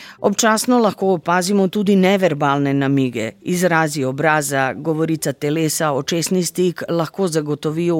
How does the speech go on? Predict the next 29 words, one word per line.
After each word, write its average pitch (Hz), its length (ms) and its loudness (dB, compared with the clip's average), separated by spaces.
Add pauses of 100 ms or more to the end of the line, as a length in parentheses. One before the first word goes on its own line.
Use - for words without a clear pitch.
vpogled 160 420 -4
v 147 60 -2
bolnikovo 147 560 -2
duševno 135 520 -2
stanje. 104 520 -4 (640)
Moramo 202 360 4
ustvariti 151 600 0
odprto 175 480 -2
in 156 180 0
podporno 185 640 0
okolje, 175 480 0
v 160 120 -6
katerem 170 440 -2
se 151 160 -4
bolniki 156 460 -2
počutijo 151 580 -6
udobno 165 580 0 (380)
ter 165 200 2
razpravljajo 147 880 0
o 143 80 -6
svojih 139 440 -4
občutkih. 120 680 -10 (340)
To 190 140 2
lahko 170 300 0
pomaga 165 560 -2
pri 160 180 -6
prepoznavanju 151 800 -2
znakov 147 460 -4
stiske, 190 520 -4